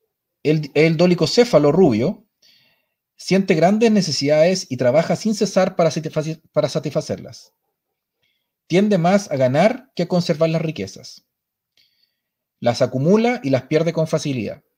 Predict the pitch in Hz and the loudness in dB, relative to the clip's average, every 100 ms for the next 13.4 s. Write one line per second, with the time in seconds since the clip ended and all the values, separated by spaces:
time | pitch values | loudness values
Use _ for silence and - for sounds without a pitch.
0 | _ _ _ _ _ _ _ _ 113 123 | _ _ _ _ _ _ _ _ -2 -2
1 | 123 127 131 156 165 160 - 156 151 165 | -2 0 2 2 2 0 -2 -2 0 4
2 | 196 143 - 170 - _ _ - - 120 | 4 2 -2 -8 -8 _ _ -6 -2 2
3 | 160 165 160 208 107 101 - _ _ _ | 4 4 6 4 2 -6 -18 _ _ _
4 | _ _ _ _ 127 127 151 139 135 208 | _ _ _ _ -6 -2 0 2 2 2
5 | - 226 233 - 127 131 123 160 175 185 | 0 -6 -6 -8 -8 -6 -6 -2 -2 -2
6 | - 120 165 202 196 101 - - - _ | -4 -2 0 0 -4 -8 -12 -16 -20 _
7 | _ _ _ _ _ _ _ _ _ _ | _ _ _ _ _ _ _ _ _ _
8 | - 127 123 190 202 165 156 135 120 - | -6 0 4 4 4 2 0 0 -2 0
9 | 160 160 143 139 - - - 143 _ _ | 0 0 -4 -4 -8 -12 -20 -20 _ _
10 | _ _ _ _ _ - 117 117 107 170 | _ _ _ _ _ -6 -4 -4 -2 0
11 | 202 202 202 202 - - 180 196 139 147 | 2 2 -2 -6 -10 -4 -2 -2 -4 -2
12 | 165 131 123 175 180 185 - 127 135 127 | -2 -2 -2 -2 -2 -6 -6 -6 -2 -2
13 | 104 196 - | -2 -6 -16